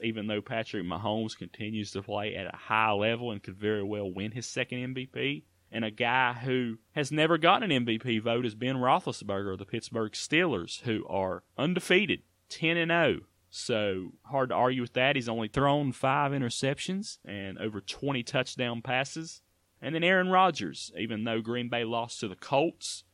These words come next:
who are one of the better teams as well in the A F C this year. It was an overtime loss, and Rodgers, like Ben, has not turned the ball over much and never really does.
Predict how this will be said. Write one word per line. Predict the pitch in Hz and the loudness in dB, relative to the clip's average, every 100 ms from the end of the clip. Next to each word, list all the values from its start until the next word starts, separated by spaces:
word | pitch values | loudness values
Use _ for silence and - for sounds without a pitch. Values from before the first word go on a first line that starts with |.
| _ 123 | _ -6
who | 127 113 | -4 -4
are | 87 101 107 101 98 107 - | -4 -2 0 0 -4 -8 -18
one | - 107 | -12 -10
of | |
the | 110 | -4
better | 113 110 | 0 0
teams | - 123 120 | -2 -6 -6
as | 104 - | -8 -4
well | 104 117 | -2 -2
in | 123 | -2
the | 117 | -4
A | 104 123 | -4 -2
F | 120 | -4
C | - 123 | -6 -8
this | 127 131 - | -6 -8 -8
year. | 135 131 139 _ _ - | -6 -8 -10 _ _ -6
It | 113 | -2
was | 107 | 0
an | 104 | 2
overtime | 127 131 151 139 139 | 2 0 0 0 2
loss, | 135 143 151 - - - 104 | 2 4 2 -2 -16 -18 -12
and | 104 98 107 - | -10 -10 -12 -10
Rodgers, | 98 117 123 127 127 - - _ _ - | -2 0 0 -4 -8 -8 -14 _ _ -4
like | 104 - 117 | -4 -2 0
Ben, | 120 139 147 123 | 2 2 -4 -6
has | 101 107 | -6 -2
not | 104 - | -2 -2
turned | - 110 110 | -4 -4 -4
the | |
ball | 104 107 123 | -2 0 2
over | 123 123 | 0 0
much | 123 127 135 - - - _ | -2 0 -2 -4 -12 -14 _
and | 95 107 101 98 98 - - | -6 -2 -2 -4 -8 -14 -6
never | 98 110 | -2 0
really | 107 107 101 | 2 2 0
does. | 90 95 131 147 156 - | 2 4 6 4 0 -10